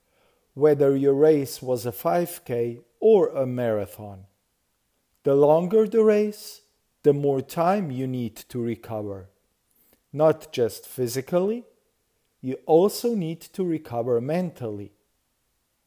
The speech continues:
A race puts a lot of stress on your body and is mentally challenging.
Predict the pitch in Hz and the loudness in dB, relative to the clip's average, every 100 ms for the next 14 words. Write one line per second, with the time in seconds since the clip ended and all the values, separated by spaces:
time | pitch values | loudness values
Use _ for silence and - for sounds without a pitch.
0 | _ _ _ _ - 135 131 131 131 180 | _ _ _ _ -4 0 2 2 0 -4
1 | - - - _ _ _ _ 233 233 - | -12 -20 -20 _ _ _ _ 0 0 -6
2 | - 180 175 233 214 143 - - 156 135 | -6 -2 2 2 2 -2 -8 -6 0 0
3 | 131 - 165 165 135 117 107 113 110 123 | -2 -4 -2 -2 -2 -2 -2 -4 -2 -4
4 | 156 - _ _ _ - 190 196 208 202 | -8 -12 _ _ _ -4 0 0 -2 -8
5 | - - 156 135 127 127 123 156 156 165 | -10 -6 -6 -4 -6 -6 -2 -2 0 -4
6 | - 123 117 107 101 104 98 | -4 -4 -4 -6 -12 -16 -18